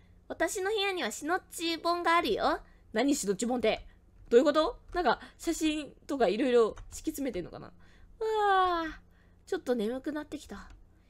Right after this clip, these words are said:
一緒に寝る？寝ない。あ、警戒されてる。じゃあ寝よっか。<laughs> じゃあ寝よっか。こ、このぬくもりは、私ここで寝てたから。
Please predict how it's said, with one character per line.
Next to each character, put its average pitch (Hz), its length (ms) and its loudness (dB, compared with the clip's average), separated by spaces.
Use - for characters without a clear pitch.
一 339 140 -4
緒 349 40 0
に 349 160 -2
寝 339 160 0
る？ 381 180 -2
寝 190 160 -6
な 202 200 0
い。 - 100 -8
あ、 196 200 0
警 202 200 2
戒 - 160 0
さ 202 100 -2
れ 196 100 -4
て 170 100 -8
る。 165 240 -6
じ 311 80 -6
ゃ 262 40 0
あ - 20 0
寝 208 100 0
よ 208 100 2
っ - 100 -4
か。 - 180 -10
<laughs> - 680 -2
じ 440 80 0
ゃ 359 40 4
あ - 20 4
寝 233 100 0
よ 196 80 -2
っ - 40 -14
か。 - 200 -10
こ、 - 140 -14
こ 494 160 4
の 381 120 4
ぬ 466 120 4
く 453 120 0
も 415 120 4
り 415 100 10
は、 427 60 8
私 214 340 -6
こ 208 140 -4
こ 269 120 -2
で 294 100 -4
寝 269 180 -4
て 277 120 -6
た 269 60 -12
か 185 160 -6
ら。 160 220 -12